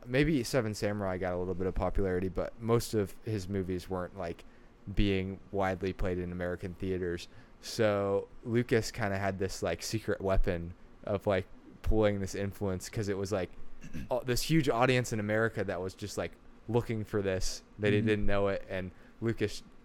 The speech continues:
Speaker 1: showed it to him in his sort of, <sighs> I hate to say it, Tar-, Tarantino-esque way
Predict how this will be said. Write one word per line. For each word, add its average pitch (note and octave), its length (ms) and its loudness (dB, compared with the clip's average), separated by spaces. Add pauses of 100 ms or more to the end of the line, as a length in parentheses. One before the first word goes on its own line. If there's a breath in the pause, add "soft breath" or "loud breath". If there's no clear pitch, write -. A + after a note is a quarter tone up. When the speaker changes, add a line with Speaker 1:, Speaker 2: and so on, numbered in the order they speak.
(100)
Speaker 1:
showed A2 260 4
it G2+ 140 -2
to A2 120 0
him G2 140 -4
in F#2+ 100 -4
his G2 180 -2
sort G2+ 200 -2
of, F#2 100 -2 (960 soft breath)
<sighs> - 300 -2
I G2+ 100 0
hate A2 220 -2
to G#2+ 60 -8
say G#2+ 200 2
it, - 160 -4
Tar-, B2+ 360 8
Tarantino-esque G#2+ 1000 4
way G2+ 420 2